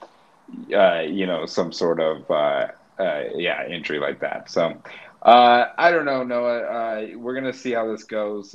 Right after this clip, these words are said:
Chemistry, obviously, has been off. Turnovers have been pretty up. Um, but, uh, that's just gonna come with more playing time. So Jokic has twelve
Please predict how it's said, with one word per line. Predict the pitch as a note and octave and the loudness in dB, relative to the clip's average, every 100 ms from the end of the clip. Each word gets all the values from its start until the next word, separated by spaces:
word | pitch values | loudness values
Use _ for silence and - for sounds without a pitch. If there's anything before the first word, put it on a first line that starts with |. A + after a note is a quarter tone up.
| F#2 | -18
Chemistry, | A#2 A2+ A#2 - A2+ A2 | -14 -12 -14 -10 -6 -4
obviously, | G2 G2+ G2+ G2 G#2 | 0 0 -2 -6 -8
has | F#2+ | -6
been | G2 G2 | -8 -8
off. | F#2+ F#2+ F#2+ | -6 -6 -8
Turnovers | - G2+ G#2 G2 F#2+ F#2+ | -10 -12 -10 -10 -10 -14
have | F2 | -10
been | F2+ | -12
pretty | - F#2 F#2 | -6 -4 0
up. | E2+ F2 - _ - - - _ _ | 2 0 -2 _ -20 -20 -20 _ _
Um, | F#2+ F#2 F2 D#2+ | -4 -4 -6 4
but, | A2 A2 G2+ - _ _ _ - _ | 6 6 4 -4 _ _ _ -18 _
uh, | G2+ G2+ G2 F#2+ F#2 F2 - | 4 4 4 0 -2 -2 0
that's | F#2 F#2 - | 2 0 -4
just | G2+ - | -8 -4
gonna | G2 F#2 | -4 -2
come | G2+ F#2+ F#2 | -2 -2 -2
with | F2+ F2+ | -6 -6
more | F#2+ F#2 | -6 -6
playing | E2+ F#2+ F#2 F#2 | -4 -6 -6 -6
time. | F2 E2+ E2+ D#2 - - - _ | -6 -4 -6 -8 -18 -20 -20 _
So | - F#2 F2+ | 0 2 2
Jokic | F2 G#2 G#2 A2 G#2+ | 0 -2 -2 -2 0
has | G#2 G2+ F#2+ | 2 2 0
twelve | - G#2+ G2+ | -2 0 0